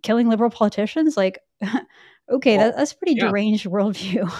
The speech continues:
Speaker 1: <laughs> if
Speaker 2: They
Speaker 1: you
Speaker 2: tried to
Speaker 1: ask me.
Speaker 2: convince Canadians that they were going to overthrow the government, Candace. And I mean,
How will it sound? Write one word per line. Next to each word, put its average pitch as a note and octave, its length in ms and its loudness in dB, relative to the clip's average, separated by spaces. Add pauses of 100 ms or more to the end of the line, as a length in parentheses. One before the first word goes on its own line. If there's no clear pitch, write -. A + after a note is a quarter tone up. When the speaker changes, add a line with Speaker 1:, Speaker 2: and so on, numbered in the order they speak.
(120)
Speaker 1:
<laughs> - 160 -20
if - 80 -20
Speaker 2:
They B3+ 60 0
Speaker 1:
you - 60 -4
Speaker 2:
tried F#3+ 220 4
to F#3 60 -2
Speaker 1:
ask F#3 60 -4
me. F3+ 60 0
Speaker 2:
convince E3+ 300 2
Canadians D3+ 480 -2
that D3 200 -2
they D#3 160 4
were D#3 200 2
going E3 280 -2
to E3 160 2
overthrow F3 300 2
the F3 100 0
government, D3+ 480 0
Candace. G2 420 -10
And C#3 120 -6
I A#2+ 40 -4
mean, D3+ 300 -4